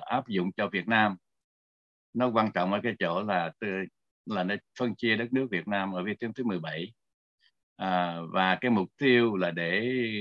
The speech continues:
có thể tạm thời chấm dứt những chiến cuộc, để hai bên có thể, ờ, ờ, tự chọn cái quyền tự chọn, tức là những người ở miền Nam nào mà muốn theo Cộng sản ra miền Bắc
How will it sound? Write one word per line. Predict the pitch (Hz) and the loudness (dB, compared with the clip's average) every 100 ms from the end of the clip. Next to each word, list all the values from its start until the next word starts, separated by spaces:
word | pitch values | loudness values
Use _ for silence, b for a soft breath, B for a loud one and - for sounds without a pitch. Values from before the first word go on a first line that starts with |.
| 101 - | -6 -6
có | 120 - | -6 -2
thể | 90 92 110 117 107 101 - | -4 -2 -2 -2 -4 -6 -8
tạm | 95 92 95 | -4 -2 -2
thời | 101 90 87 80 - | 0 0 0 -4 -2
chấm | 117 | 0
dứt | 127 135 - _ | 2 0 -4 _
những | - 98 | -6 -4
chiến | - 143 | 0 0
cuộc, | - 92 82 _ _ _ _ _ _ _ _ - | 2 0 0 _ _ _ _ _ _ _ _ -4
để | 87 101 120 117 107 101 98 98 98 | 0 2 2 0 0 -2 -2 -4 -6
hai | 87 107 104 | -4 0 2
bên | 110 107 104 95 | 2 2 0 -2
có | 113 113 | -4 -2
thể, | 92 90 101 110 110 104 | -2 0 -2 -4 -4 -6
ờ, | 98 95 - - - _ _ _ _ _ _ _ _ _ | -8 -8 -10 -12 -14 _ _ _ _ _ _ _ _ _
ờ, | 95 95 - | -12 -12 -6
tự | 104 98 | 0 2
chọn | 104 101 85 90 - _ | 4 4 4 2 -6 _
cái | 131 | 0
quyền | 110 107 95 92 80 - | 4 6 6 4 -2 -2
tự | 95 95 | 0 2
chọn, | 98 85 87 92 | 2 2 2 -2
tức | 127 - | -6 -2
là | 95 87 | 0 2
những | 92 110 | 2 4
người | 135 104 98 | 4 6 6
ở | 98 | 4
miền | 123 110 | 4 2
Nam | 104 110 110 | 4 2 2
nào | 104 92 90 | 4 4 2
mà | 90 87 | 0 -2
muốn | 98 254 285 _ _ _ _ _ _ | -2 -6 -8 _ _ _ _ _ _
theo | 120 104 | 0 0
Cộng | 92 95 | 0 -2
sản | 101 98 | 0 0
ra | 117 | 2
miền | 110 87 | 0 -2
Bắc | 82 | -2